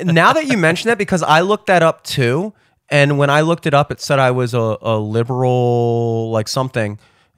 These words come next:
and I was like, "Hmm, I, maybe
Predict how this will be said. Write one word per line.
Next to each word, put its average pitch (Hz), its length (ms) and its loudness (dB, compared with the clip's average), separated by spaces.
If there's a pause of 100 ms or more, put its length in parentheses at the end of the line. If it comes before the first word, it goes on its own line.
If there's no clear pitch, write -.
(160)
and 123 600 0
I 139 220 0
was 147 220 -4
like, 131 380 -2 (920)
"Hmm, 123 180 -8 (960)
I, 131 100 -6 (320)
maybe 180 720 -4